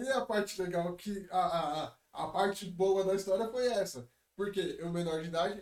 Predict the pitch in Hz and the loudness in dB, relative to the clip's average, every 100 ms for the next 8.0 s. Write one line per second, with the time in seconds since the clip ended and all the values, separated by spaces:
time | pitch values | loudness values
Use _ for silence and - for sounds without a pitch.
0 | - 196 233 240 - 180 226 - 196 180 | -4 0 2 0 0 0 0 -2 -6 -4
1 | 196 214 196 - 196 240 185 180 - 185 | -2 -2 -4 -4 0 0 -2 -6 -4 -4
2 | 180 202 240 - 220 220 220 226 202 - | -4 -4 -6 -4 -6 -8 -10 -8 -8 -12
3 | _ _ - 196 208 196 220 214 226 202 | _ _ -4 2 4 4 0 0 0 0
4 | 190 202 202 226 - 175 156 - 165 175 | -2 0 0 -2 -4 -6 -6 -12 -8 -4
5 | 180 170 175 175 160 175 240 233 175 175 | -4 -2 -2 -4 -8 -4 -4 -4 -10 -10
6 | 214 254 311 - 349 403 185 165 151 143 | -6 -4 -4 -6 -8 -6 -4 -4 -6 -10
7 | 139 - 143 139 139 151 156 156 208 | -12 -10 -8 -8 -10 -10 -10 -6 -8